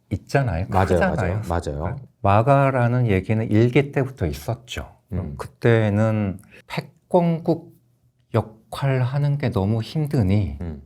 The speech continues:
Speaker 1: 그때 그 내걸었던 핵심 키워드가 아메리카 퍼스트였잖아요.
Speaker 2: 그쵸, 그쵸, 그쵸.
Speaker 1: 그걸로 호소력을 발휘했던 건데,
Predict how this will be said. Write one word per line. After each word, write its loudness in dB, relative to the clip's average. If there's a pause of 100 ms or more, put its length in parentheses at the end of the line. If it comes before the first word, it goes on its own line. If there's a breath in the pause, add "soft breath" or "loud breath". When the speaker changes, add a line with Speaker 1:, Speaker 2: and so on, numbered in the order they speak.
Speaker 1:
그때 -4 (440)
그 -6
내걸었던 -4
핵심 -6
키워드가 -8
아메리카 -2
퍼스트였잖아요. -8 (100)
Speaker 2:
그쵸, -10
그쵸, -10
그쵸. -16
Speaker 1:
그걸로 -2
호소력을 -4
발휘했던 -10
건데, -12